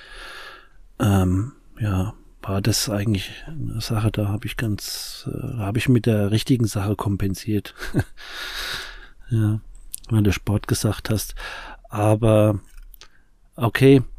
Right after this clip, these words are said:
irgendwann hattest du deine, deine Kifferfreunde gehabt. Wie hatten sich das dann weiterentwickelt?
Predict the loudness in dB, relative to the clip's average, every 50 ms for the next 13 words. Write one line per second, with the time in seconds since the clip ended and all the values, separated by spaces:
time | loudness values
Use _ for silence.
0 | -16 -18 -20 _ -20 -20 -20 _ _ _ _ 4 8 10 10 10 10 8 8 8
1 | 8 10 10 10 8 6 4 0 -4 -4 -2 -2 -2 -2 -4 -2 0 2 4 6
2 | 6 6 6 6 4 4 4 2 2 2 2 2 2 2 0 2 2 2 2 2
3 | 2 2 4 4 4 2 2 4 4 4 4 2 0 -4 -16 -16 -16 -18 -20 -6
4 | 0 2 2 4 4 4 2 2 2 4 2 2 2 2 2 4 4 4 2 4
5 | 4 4 4 4 2 0 -2 0 -2 -2 -4 -6 -14